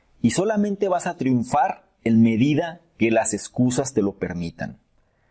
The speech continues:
Si tú quieres crear una vida en tus propios términos, necesitas cambiar la forma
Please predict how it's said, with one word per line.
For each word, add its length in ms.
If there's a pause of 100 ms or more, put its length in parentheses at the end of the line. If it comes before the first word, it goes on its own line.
(960)
Si 220
tú 220
quieres 400
crear 440 (300)
una 280
vida 400
en 180
tus 200
propios 480
términos, 720 (100)
necesitas 640
cambiar 480
la 160
forma 720